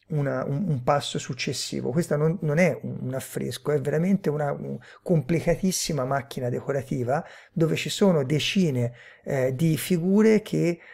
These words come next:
eh, eh, intervengono fra loro, dialogano fra loro, ma nel senso che ci sono, eh, scene che sconfinano una nell'altra, personaggi che sconfinano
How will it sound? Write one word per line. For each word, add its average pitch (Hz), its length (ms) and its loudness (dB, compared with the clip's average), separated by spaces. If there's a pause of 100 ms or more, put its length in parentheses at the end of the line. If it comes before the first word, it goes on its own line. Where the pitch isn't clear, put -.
(160)
eh, - 80 2
eh, 135 1000 0
intervengono 160 880 4
fra 160 200 2
loro, 196 400 6
dialogano 147 640 4
fra 165 200 0
loro, 196 540 4 (280)
ma 185 280 6
nel 208 180 8
senso 233 360 2
che 160 120 2
ci 165 140 -4
sono, 190 400 4 (240)
eh, 165 220 4
scene 220 520 6
che - 160 2
sconfinano 196 840 4
una 151 200 2
nell'altra, 143 680 2
personaggi 180 720 0
che 156 160 -2
sconfinano 196 960 2